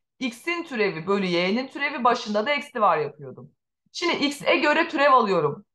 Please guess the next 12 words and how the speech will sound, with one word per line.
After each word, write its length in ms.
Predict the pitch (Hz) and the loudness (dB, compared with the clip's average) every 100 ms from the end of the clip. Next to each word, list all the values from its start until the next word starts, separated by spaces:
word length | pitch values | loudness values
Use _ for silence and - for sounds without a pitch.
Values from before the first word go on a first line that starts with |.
| - | -8
X'e 320 | 254 233 330 | -6 -4 -4
göre 260 | 320 311 320 | -2 -2 -2
türev 240 | 311 285 | -2 2
alırsam 580 | 277 302 359 - 277 226 | 4 4 0 2 2 2
burada 440 | 208 185 160 175 - _ _ _ - | -2 0 2 2 -4 _ _ _ -10
iki 360 | 262 - 370 | -8 -2 4
başa 280 | 285 285 311 | 4 4 0
geçti. 800 | 277 254 240 - 180 190 - - _ | 0 -2 -2 -2 2 2 0 -16 _
İki 800 | 262 277 - 285 285 269 269 277 - | -4 -4 -4 -4 0 2 0 -2 -4
x 280 | 277 - | -6 -6
üzeri 420 | 247 214 226 254 220 | -6 0 2 2 2
bir. 400 | 220 156 143 | 2 0 -2